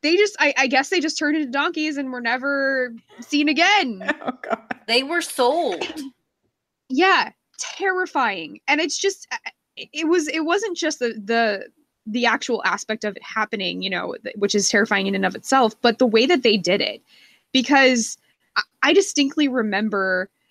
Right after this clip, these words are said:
Speaker 1: just the, the f-, the fear that was on all their faces and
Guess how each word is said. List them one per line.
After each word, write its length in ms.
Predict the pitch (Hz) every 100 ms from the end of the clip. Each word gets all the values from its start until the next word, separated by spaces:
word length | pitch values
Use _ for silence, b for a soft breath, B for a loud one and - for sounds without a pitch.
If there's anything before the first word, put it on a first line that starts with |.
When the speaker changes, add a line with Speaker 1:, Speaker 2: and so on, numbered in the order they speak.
| _ _ _ _ _ -
Speaker 1:
just 220 | 220 254
the, 180 | 247 202 - -
the 80 |
f-, 280 | 220 - -
the 160 | 214 226
fear 720 | - - 233 214 233 277 311 311
that 140 | 233
was 160 | 240 220
on 420 | - 214 214 220
all 180 | - 220
their 140 | 208 220
faces 680 | 185 226 254 262 277 285 -
and 560 | 226 220 208 202 196